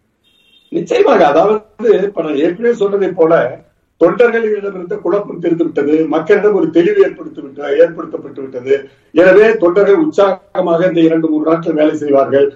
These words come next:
மக்கள் இதுவரை அரைகுறையாக என்ன செய்வது, இவர்களுக்குள் கருத்து வேறுபாடு, இவர்களுக்குள் மோதல், இவர்களுக்குள் ஒற்றுமை இல்லை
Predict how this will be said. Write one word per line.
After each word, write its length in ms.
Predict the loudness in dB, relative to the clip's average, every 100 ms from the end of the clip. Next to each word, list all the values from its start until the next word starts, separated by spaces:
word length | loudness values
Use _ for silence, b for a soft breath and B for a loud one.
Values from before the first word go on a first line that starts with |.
| _
மக்கள் 640 | 0 0 2 4 4 2 _
இதுவரை 600 | -6 0 2 4 2 2 -2
அரைகுறையாக 840 | 0 2 4 4 4 2 0 -2 _ -6
என்ன 260 | -2 0 2
செய்வது, 680 | 2 0 0 2 2 -2 _
இவர்களுக்குள் 540 | 0 0 2 0 -2 0
கருத்து 300 | 0 0 0
வேறுபாடு, 600 | 0 4 4 4 2 0 0
இவர்களுக்குள் 600 | 2 4 0 -2 -2 2
மோதல், 540 | 4 4 4 2 0 -12
இவர்களுக்குள் 460 | 0 2 2 -2 -2
ஒற்றுமை 400 | 0 0 2 4
இல்லை 420 | 6 4 2 -2